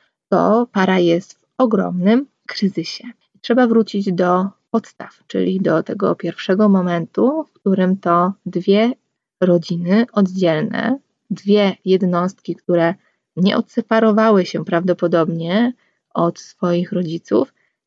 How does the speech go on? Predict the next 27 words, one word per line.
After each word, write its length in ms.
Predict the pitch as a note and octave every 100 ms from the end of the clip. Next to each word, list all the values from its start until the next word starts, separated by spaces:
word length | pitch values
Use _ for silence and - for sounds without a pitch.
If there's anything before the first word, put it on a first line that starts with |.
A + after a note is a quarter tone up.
| F#3
zaczęły 340 | F#3+ A3 G#3+
tworzyć 580 | - F#3+ F3+ E3 - -
relację, 760 | F3+ F3+ F3+ F3+ - - D3+ D3+ - _ _
która 240 | _ A#4 G4+
się 140 | -
połączyła 680 | - A3+ G#3+ G3+ - A#3 G3+
ze 140 | F#3 F3+
sobą 380 | - F3 E3
i 120 | E3 F#3
uzupełniła 720 | F3+ F#3+ F#3 F3+ G#3+ F#3+ F3
braki, 400 | F#3+ F#3 F#3 E3+
deficyty, 640 | E3 F3 - F3 - D3+ - _ _ _
które 160 | - -
każda 340 | F3+ G3 G#3
z 60 | G3
tych 140 | F#3+
stron 400 | - F3 E3+ G3+
przeżywała. 760 | - F3 F#3 F#3 E3+ E3 A3+ D#4+ _ _ _ _ -
Teraz 380 | B3 B3 G3
ta 120 | - E3
para 420 | F3 E3 G3 B3
musi 240 | A3 -
nauczyć 360 | G3 G#3 G3 G3
się 220 | F3+ F3+
żyć 260 | F#3+ G3 -
jako 300 | - F3+ F#3 _ _ -
dwa 320 | F3+ G3 A#3